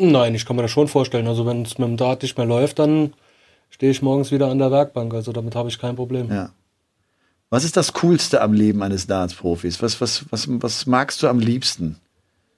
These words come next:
Speaker 2: Vielleicht die Unregelmäßigkeit, ne? Du, du, du bist jetzt ja in einer Situation, wo du deinen Tag auch echt komplett selber gestalten kannst?
Speaker 1: Ja, aber ich bin nicht der Typ dafür, dass man,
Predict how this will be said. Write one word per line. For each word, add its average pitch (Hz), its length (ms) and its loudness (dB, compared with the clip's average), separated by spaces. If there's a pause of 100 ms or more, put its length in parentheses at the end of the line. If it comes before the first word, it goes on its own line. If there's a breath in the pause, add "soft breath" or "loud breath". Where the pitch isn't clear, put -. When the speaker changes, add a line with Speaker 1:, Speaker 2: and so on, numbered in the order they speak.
(680)
Speaker 2:
Vielleicht - 260 0
die - 80 0
Unregelmäßigkeit, 165 1200 2
ne? 135 100 2
Du, 123 140 2
du, 110 180 -2
du 110 120 -8
bist 120 180 -6
jetzt 139 160 -2
ja 131 80 2
in 123 80 4
einer 120 80 4
Situation, 127 420 -2
wo 135 60 0
du 127 60 0
deinen 110 180 2
Tag 131 260 -4
auch 117 80 -6
echt 113 140 -4 (640)
komplett 120 420 -2
selber 165 260 2
gestalten 147 500 0
kannst? 202 340 -10 (300)
Speaker 1:
Ja, 127 240 0
aber 147 160 6
ich 147 120 -4
bin 147 80 0
nicht 151 140 2
der 143 120 2
Typ 135 280 -4
dafür, 120 400 -4
dass 110 180 -8
man, 117 380 -6